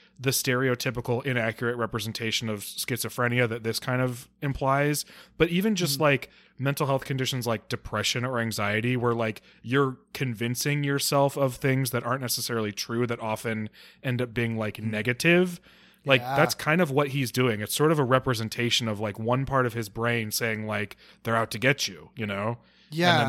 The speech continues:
Speaker 1: the other side of his brain who's, who's been manipulated and sort of suppressed being like, "I guess so."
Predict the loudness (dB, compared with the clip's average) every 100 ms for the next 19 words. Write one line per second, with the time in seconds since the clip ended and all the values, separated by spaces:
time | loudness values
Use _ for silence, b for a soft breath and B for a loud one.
0 | 4 4 4 2 2 0 -2 -2 0 0
1 | -2 -2 -2 -6 -6 -6 -2 -2 0 0
2 | 2 2 2 0 -4 -6 -8 -8 -8 2
3 | 2 2 -4 -6 -6 -8 -4 -4 -4 -2
4 | 0 0 0 -2